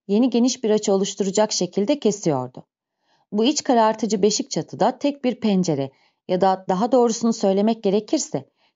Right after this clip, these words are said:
çinkoyla kaplı ve her zaman kapalı duran iki kanat vardı.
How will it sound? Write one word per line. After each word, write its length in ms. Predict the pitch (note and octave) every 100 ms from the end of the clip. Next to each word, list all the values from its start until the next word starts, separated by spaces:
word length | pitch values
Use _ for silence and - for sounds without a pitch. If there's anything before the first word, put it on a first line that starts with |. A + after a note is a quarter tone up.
| -
çinkoyla 500 | C4+ D4+ A#3+ G3+ G3
kaplı 500 | F#3 E3+ F3 A#3+ -
ve 60 | F#3+
her 200 | G3+ C4
zaman 340 | B3+ A#3+ A#3+
kapalı 420 | A#3 A3+ A3 A3+
duran 260 | F3+ F#3 F#3
iki 200 | A3+ C4
kanat 380 | C#4+ A#3 G3+ G3+
vardı. 300 | C#3+ C3+ C3+